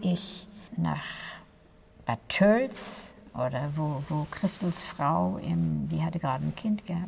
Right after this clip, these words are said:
bekommen, und musste das Gnadengesuch selber unterschreiben.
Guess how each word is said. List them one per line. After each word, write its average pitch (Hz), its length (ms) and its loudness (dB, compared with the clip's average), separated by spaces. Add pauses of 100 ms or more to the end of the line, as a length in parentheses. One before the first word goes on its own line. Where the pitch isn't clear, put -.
bekommen, 185 680 0 (800)
und 180 320 4
musste 214 440 8
das 180 260 2
Gnadengesuch 175 840 6
selber 185 440 6
unterschreiben. 147 960 2